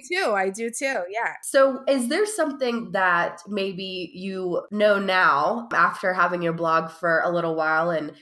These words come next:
Speaker 2: and learning some stuff that you wish you knew in the beginning, that if you could go back and tell yourself,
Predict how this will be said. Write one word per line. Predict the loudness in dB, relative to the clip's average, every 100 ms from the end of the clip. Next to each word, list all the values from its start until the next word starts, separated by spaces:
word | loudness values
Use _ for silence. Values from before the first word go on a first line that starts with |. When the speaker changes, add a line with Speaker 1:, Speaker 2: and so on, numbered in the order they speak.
| _
Speaker 2:
and | -2 2
learning | 2 2 0
some | -6 -6
stuff | -2 -2 -2 -4
that | -6
you | -6 -4
wish | -2 -2 -4
you | -2
knew | 0 0
in | 0
the |
beginning, | -4 -2 -2 -2 -4
that | -4
if | -6
you | -6
could | -2
go | 0 2
back | 2 2
and | -2
tell | -2 0
yourself, | 0 0 0 0 -2 -4